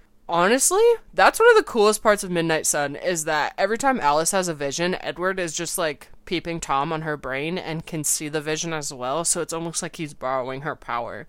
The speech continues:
Th-, like, all throughout Midnight Sun, Stephenie Meyer gets a really good chance to play with the sci-fi aspects of Alice's visions and Edward reading them, so the book is fun to read for that reason.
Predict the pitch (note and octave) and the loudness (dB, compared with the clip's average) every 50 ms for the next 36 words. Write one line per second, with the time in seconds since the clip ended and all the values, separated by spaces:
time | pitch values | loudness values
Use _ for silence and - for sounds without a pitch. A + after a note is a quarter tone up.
0 | _ - E3+ F3 - D#3+ F3 F3+ E3+ E3 - - - E3 D#3+ E3 - A3 G3 F#3 | _ -8 -6 -6 -4 -2 0 0 0 0 -2 -2 -2 -2 -2 0 2 2 4 4
1 | D#3 E3 D#3+ D#3 D#3 D3+ C3+ - - E3 C#3+ C#3+ - - D#3+ D3+ - F3 E3+ D#3+ | 4 2 0 -2 -2 -4 -4 -4 -4 -4 -2 -2 -2 -2 -2 -4 -4 -4 -4 -2
2 | D#3 D3 D3 C#3+ - D3+ - E3 D3 C#3+ C#3 C#3+ C#3+ D3 C3+ - D3+ D3 - - | -2 -2 -2 -2 -4 -8 -8 -8 -8 -6 -4 -4 -2 -2 -4 -6 -6 -6 -6 -6
3 | D3 C#3+ C#3 C#3 - - D#3 - - - C#3+ C#3 C#3+ D3 - - D3 C3 A2 B2 | -6 -6 -6 -6 -8 -8 -10 -10 -8 -6 -6 -6 -6 -8 -8 -8 -6 -6 -6 -4
4 | C3 - - B2+ C3 C#3+ D3 - E3 D#3 C#3+ C3+ - - C#3+ C3+ C3+ - - - | -4 -4 -2 -2 -4 -4 -6 -4 -4 -2 -2 -2 -4 -4 -6 -4 -2 -4 -4 -4
5 | - D#3 D#3+ E3+ - - - - D#3+ D3+ C#3+ - - D3 D3 D3 C#3+ - - D3+ | -4 -4 -4 -4 -4 -4 -4 -2 -4 -4 -4 -4 -4 -2 -2 -2 -2 -4 -6 -6
6 | C#3+ C3 C#3 C#3 C#3+ E3 F3 F#3 F#3+ F#3 - - - - - _ _ - E3 E3+ | -8 -10 -10 -8 -6 -6 -4 -4 -4 -6 -8 -10 -14 -20 -20 _ _ -4 -4 -2
7 | D#3 D3+ D#3 D#3+ D3 - C#3+ C#3 C#3 D#3+ F3 F3+ F3+ F#3 F#3 - E3+ D3+ D3 D#3 | -2 -4 -4 -6 -6 -6 -8 -8 -8 -6 -4 -4 -4 -4 -4 -4 -4 -4 -6 -8
8 | C#3+ - E3 E3+ - - A#3 G#3 - - - C#3 C#3 D3 - E3 D3 C3+ B2 C3 | -6 -4 -4 -2 -2 -2 -4 -4 -4 -4 -6 -8 -8 -8 -8 -10 -10 -8 -8 -10
9 | - - - C3 G2 E2+ - - - F2+ - - - D#2 - D#3 | -10 -12 -12 -12 -10 -10 -10 -12 -12 -12 -12 -10 -12 -12 -14 -16